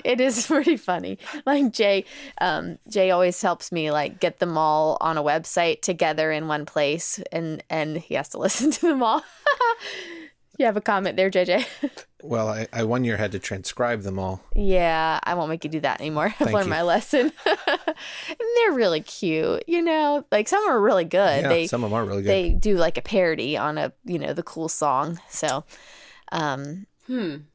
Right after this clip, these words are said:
Speaker 1: yeah.
Speaker 3: Okay, so this is still me, like, how can I incorporate this this year?
Speaker 1: <laughs> Yeah, in a, in a less than a month.
Speaker 3: Right,
Speaker 1: <laughs>
Speaker 3: so I could do the poetry contest. I could do the photography contest.
Speaker 1: Uh-huh.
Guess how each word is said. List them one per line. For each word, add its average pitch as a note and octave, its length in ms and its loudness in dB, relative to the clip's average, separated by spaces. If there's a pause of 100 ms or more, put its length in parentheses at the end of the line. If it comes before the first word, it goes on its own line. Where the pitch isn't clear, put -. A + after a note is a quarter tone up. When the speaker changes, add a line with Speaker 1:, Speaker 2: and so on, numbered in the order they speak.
(140)
Speaker 1:
yeah. D#3+ 340 -6 (680)
Speaker 3:
Okay, A#3 240 0
so F#3+ 400 0
this G3+ 220 -2
is G#3 120 -2
still A#3+ 400 0
me, G3 280 2
like, D3+ 380 0 (160)
how F3 160 -8
can F3+ 180 -4
I D#3 180 -4
incorporate E3+ 580 -4
this - 200 -4
this E3+ 340 -4
year? G#3+ 380 4
Speaker 1:
<laughs> - 20 4
Yeah, G3 380 2 (480)
in A#3 120 0
a, G3 140 2 (100)
in A#3 100 0
a F#3 80 2
less G3 260 0
than G#3 120 2
a F3+ 40 2
month. F3+ 300 2
Speaker 3:
Right, B3 340 4
Speaker 1:
<laughs> - 80 2
Speaker 3:
so B3 100 6
I A3 100 6
could A3+ 200 -6
do A#3+ 140 -2
the B3 100 -4
poetry G3+ 440 0
contest. E3+ 520 -4
I D#3 100 -2
could E3 240 -6
do E3 300 -2
the D#3+ 120 -4
photography E3+ 680 -4
contest. - 720 -6
Speaker 1:
Uh-huh. F3 320 -6